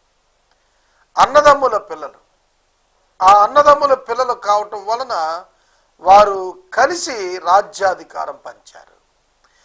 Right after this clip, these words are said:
అబ్నేరు సైన్యాధిపతిగా ఉన్నాడు. గ్రహించండి, అబ్నేరు చరిత్ర చాలా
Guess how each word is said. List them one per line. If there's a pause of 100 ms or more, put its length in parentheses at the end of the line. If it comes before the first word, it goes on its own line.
(180)
అబ్నేరు
సైన్యాధిపతిగా
ఉన్నాడు. (1500)
గ్రహించండి, (920)
అబ్నేరు
చరిత్ర (140)
చాలా